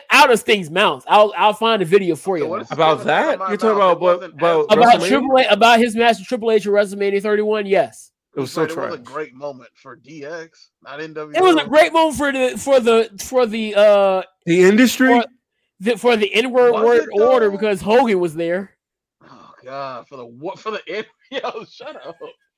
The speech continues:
Speaker 2: <laughs>
Speaker 1: For the Nig World Order.
Speaker 2: Nig, yo. <laughs>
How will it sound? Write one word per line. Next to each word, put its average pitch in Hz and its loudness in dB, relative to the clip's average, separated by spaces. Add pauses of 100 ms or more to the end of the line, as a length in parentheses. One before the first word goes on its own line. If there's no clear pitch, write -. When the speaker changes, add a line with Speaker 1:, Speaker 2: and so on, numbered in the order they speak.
(580)
Speaker 2:
<laughs> - -12 (1000)
Speaker 1:
For 220 -6
the 185 -8
Nig 220 -6
World 214 -4
Order. 190 -8 (400)
Speaker 2:
Nig, 214 -10 (100)
yo. 226 -14
<laughs> - -20